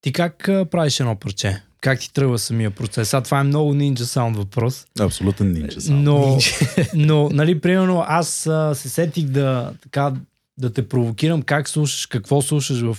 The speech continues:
Speaker 1: един албум на някой друг артист.
Speaker 3: Еми да, първо Beatles.
Speaker 1: Първо Beatles.
Speaker 3: Първо Beatles слушам, да.
Speaker 1: Не, не те интересува какво е отгоре
Speaker 3: Не, не,
Speaker 1: върху
Speaker 3: интересува ме,
Speaker 1: лириките.
Speaker 3: интересува ме, просто инстинктивно първо слушам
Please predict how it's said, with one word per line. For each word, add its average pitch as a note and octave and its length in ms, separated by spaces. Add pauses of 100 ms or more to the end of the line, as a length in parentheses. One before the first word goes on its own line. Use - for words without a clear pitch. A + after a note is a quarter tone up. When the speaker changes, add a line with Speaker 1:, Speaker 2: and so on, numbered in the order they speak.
Speaker 1:
един A#2 340
албум A#2+ 360
на A2 100
някой G#2 280
друг G2+ 260
артист. - 420 (1000)
Speaker 3:
Еми C#3+ 200
да, C3+ 160
първо A#2+ 260
Beatles. - 500 (540)
Speaker 1:
Първо D#3+ 200
Beatles. C#3 140
Speaker 3:
Първо C#3 200
Beatles C3 380
слушам, A2+ 400
да. E3 60
Speaker 1:
Не, F#3 160
не F#3 160
те G3+ 80
интересува D#3 500
какво A#2+ 280
е A#2 40
отгоре A2+ 280
Speaker 3:
Не, D3 80
не, E3 40
Speaker 1:
върху B2+ 160
Speaker 3:
интересува C3+ 380
ме, E3+ 80
Speaker 1:
лириките. - 360
Speaker 3:
интересува B2 520
ме, D#3+ 140
просто D3 420
инстинктивно C3 680
първо B2+ 220
слушам A2+ 500